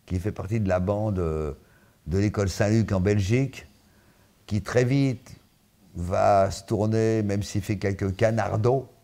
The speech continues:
va se tourner vers le jeu vidéo. Ok. Euh, Beb Dehomme, qui va faire quelques bandes dessinées, mais qui va plutôt se tourner vers l'illustration.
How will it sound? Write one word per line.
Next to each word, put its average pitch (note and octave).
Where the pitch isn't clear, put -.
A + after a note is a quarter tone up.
va F#2
se -
tourner A2+
vers G#2+
le A2
jeu A#2
vidéo. B2+
Ok. A2
Euh, F#2
Beb B2+
Dehomme, C3+
qui G2
va G#2+
faire G#2+
quelques A#2+
bandes G#2+
dessinées, G#2+
mais A2+
qui F#2+
va F#2+
plutôt G#2+
se -
tourner G#2+
vers G2
l'illustration. G2+